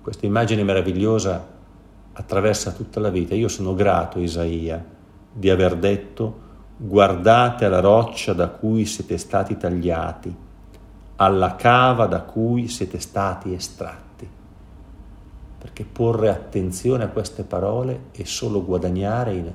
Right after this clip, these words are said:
gioia, fiducia, stabilità.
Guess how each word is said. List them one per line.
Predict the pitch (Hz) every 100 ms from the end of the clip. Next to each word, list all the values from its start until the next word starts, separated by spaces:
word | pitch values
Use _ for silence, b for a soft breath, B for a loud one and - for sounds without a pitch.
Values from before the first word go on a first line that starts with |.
| -
gioia, | - 117 117 120 123 127 - - - - - - - - - - - -
fiducia, | - - 95 95 101 101 - - 107 - - - - - - - -
stabilità. | - - - 104 95 104 104 - 90 80 -